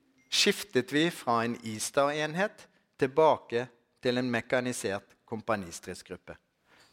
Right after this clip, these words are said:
Den skal vi opprettholde der ut tjue tjueto. Norske bidrag i internasjonale operasjoner er relativt små,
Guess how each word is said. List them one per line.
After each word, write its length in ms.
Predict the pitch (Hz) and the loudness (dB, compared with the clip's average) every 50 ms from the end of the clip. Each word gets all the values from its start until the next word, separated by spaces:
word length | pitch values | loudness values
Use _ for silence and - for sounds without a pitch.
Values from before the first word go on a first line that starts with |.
| _ | _
Den 300 | - 120 131 147 165 165 160 _ | -2 0 0 0 -4 -8 -12 _
skal 240 | _ - - - 151 151 | _ -8 -2 0 0 0
vi 80 | 165 - | 0 0
opprettholde 600 | - 170 - _ - 117 - - 120 120 123 135 131 | -2 -4 -4 _ -6 -6 -2 0 -2 0 0 0 0
der 240 | 120 113 117 120 - - _ _ _ _ _ _ _ _ _ _ _ - | 2 2 2 0 -2 -4 _ _ _ _ _ _ _ _ _ _ _ 2
ut 380 | 117 113 117 117 - - - - _ _ - | 4 4 2 0 -4 -18 -20 -20 _ _ -10
tjue 380 | - - 143 120 101 90 87 87 - - | -4 0 0 0 0 -2 -6 -8 -10 -16
tjueto. 400 | - - 95 87 87 - - - _ _ _ _ _ _ _ _ _ _ _ _ _ _ _ _ _ _ _ _ - - - - - - - - - - - - | -10 -8 -8 -8 -8 -10 -20 -20 _ _ _ _ _ _ _ _ _ _ _ _ _ _ _ _ _ _ _ _ -18 -18 -18 -18 -20 -20 -20 -20 -20 -20 2 6
Norske 400 | 180 220 233 - - - 175 175 | 6 6 6 4 0 0 0 0
bidrag 480 | 180 214 208 165 143 135 143 156 170 | 2 0 2 4 6 6 6 6 4
i 80 | 180 170 | 0 0
internasjonale 800 | 143 123 - 135 131 135 131 127 - - 151 143 139 147 160 160 | 0 0 2 2 2 2 2 0 -2 -6 -4 -2 0 0 0 -2
operasjoner 640 | 151 - 170 156 - - 127 127 135 147 156 160 - - _ _ _ | 2 2 2 2 2 0 -2 -2 -2 -2 -2 -2 -4 -8 _ _ _
er 300 | - - 113 110 110 107 | -6 0 2 2 2 2
relativt 560 | 113 98 95 101 104 117 - - 117 - - - | 0 -4 -4 -2 -4 -4 -4 -4 -8 -8 -8 -6
små, 180 | 120 113 120 | 0 0 0